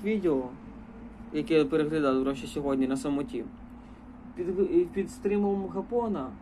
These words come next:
е, Сансари написав, що вони повинні вибачитися з Фред-гітарістом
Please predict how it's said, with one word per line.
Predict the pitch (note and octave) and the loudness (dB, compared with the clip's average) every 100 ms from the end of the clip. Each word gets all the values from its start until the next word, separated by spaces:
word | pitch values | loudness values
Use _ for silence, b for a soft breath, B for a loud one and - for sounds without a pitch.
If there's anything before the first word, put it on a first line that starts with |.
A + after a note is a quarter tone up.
| - - - - - | -16 -18 -18 -16 -2
е, | D3 D3 D3+ D#3 D#3 - - - - - - - - - - - - - - | 0 2 4 2 2 -2 -14 -16 -18 -18 -18 -18 -20 -20 -18 -18 -18 -16 -12
Сансари | F3+ G3+ A#3 G#3 | 0 2 4 6
написав, | F#3+ F3+ F#3 - G3 | 6 2 -2 0 0
що | - F#3+ E3 - - D#3+ | 2 2 2 0 -12 0
вони | F3 A3 C#4+ | 4 6 4
повинні | C4+ A#3 A3+ G#3+ G#3 | 4 4 6 6 6
вибачитися | A3 G#3 G3+ G3 F3+ - | 8 8 4 2 -4 -6
з | E3+ | -8
Фред-гітарістом | - F#3 D#3+ E3+ F3 F#3+ C4+ C4 D3 C3+ | 0 0 2 0 0 0 0 -2 -4 -4